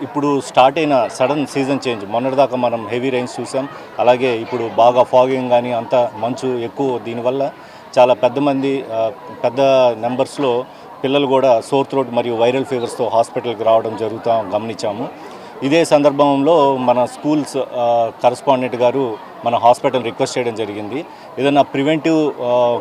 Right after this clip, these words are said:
కేర్ మరియు ఇన్ఫెక్షన్ డిసీజెస్ కమ్యూనికే-, కమ్యూనికబుల్ కాకుండా మన వంతు ఏదైనా చేయగలమా సార్ అంటే, ఖచ్చితంగా అని మనం ఈరోజు జనరల్ ఫిజిషియన్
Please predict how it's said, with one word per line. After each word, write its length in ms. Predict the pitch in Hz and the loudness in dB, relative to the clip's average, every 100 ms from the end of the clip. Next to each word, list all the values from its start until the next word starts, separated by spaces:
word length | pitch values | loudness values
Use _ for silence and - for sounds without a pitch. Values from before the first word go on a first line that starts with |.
| - | -2
కేర్ 380 | 135 135 135 135 | -2 0 -2 -4
మరియు 520 | 113 117 120 127 120 120 - | -6 -4 -2 -2 -4 -6 -10
ఇన్ఫెక్షన్ 380 | 127 156 - 147 | -4 -2 -2 -4
డిసీజెస్ 680 | 127 139 120 123 - 120 120 | -4 -6 -6 -6 -4 -6 -4
కమ్యూనికే-, 600 | 120 131 127 123 127 - | -4 -4 -4 -4 -4 -6
కమ్యూనికబుల్ 440 | 123 131 135 123 | -4 -4 -4 -4
కాకుండా 480 | 113 110 107 113 180 - - - | 0 -2 -2 -4 -4 -4 -14 -6
మన 180 | 117 135 | 0 4
వంతు 500 | 147 151 160 147 120 113 | 4 4 2 2 0 -2
ఏదైనా 280 | 127 135 120 135 | -2 0 0 0
చేయగలమా 300 | 139 139 127 | 0 2 2
సార్ 200 | 123 120 | 2 -2
అంటే, 220 | 120 165 | -2 -2
ఖచ్చితంగా 600 | - 127 - 135 139 127 | -2 -2 -2 2 6 6
అని 280 | 123 156 127 | 4 -2 -4
మనం 300 | 113 117 113 - - - | -4 -4 -6 -12 -14 -6
ఈరోజు 520 | 127 135 135 131 113 | 0 0 0 -2 -4
జనరల్ 300 | 98 - 143 | -2 0 0
ఫిజిషియన్ 500 | 139 131 131 - 123 | -2 -6 -4 -4 -4